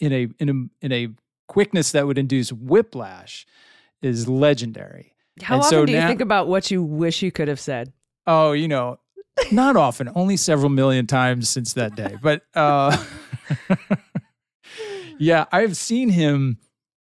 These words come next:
Speaker 1: you know, get caught in these really uncomfortable contradictions, let's call them. Let's not say lies. I'm not gonna be judgmental, but contradictions that he find-, he finds himself in often. And I just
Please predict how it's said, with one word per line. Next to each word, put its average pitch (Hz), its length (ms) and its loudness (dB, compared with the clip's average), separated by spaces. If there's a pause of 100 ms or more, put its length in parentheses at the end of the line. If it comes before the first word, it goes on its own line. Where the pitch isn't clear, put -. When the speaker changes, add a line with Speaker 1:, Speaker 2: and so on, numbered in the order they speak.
(120)
Speaker 1:
you 262 140 4
know, 240 160 4
get 156 300 0
caught 156 420 2
in 139 180 -2
these 123 460 -4
really 143 440 0
uncomfortable 127 680 -4
contradictions, 127 960 -6
let's 147 200 -6
call 143 220 -4
them. 139 100 -4
Let's 143 120 -6
not 202 120 -2
say 240 140 0
lies. 196 500 0
I'm 190 180 -6
not 202 140 -4 (120)
gonna 208 120 0
be 208 100 0
judgmental, 143 480 0
but 131 160 0 (340)
contradictions 135 880 -2
that 120 120 -4
he 123 180 -2
find-, 127 460 -4
he 131 220 -6
finds 135 280 -2
himself 120 360 -2
in 120 100 -2
often. 123 580 -4 (600)
And 123 200 2
I 123 80 2
just 120 220 -2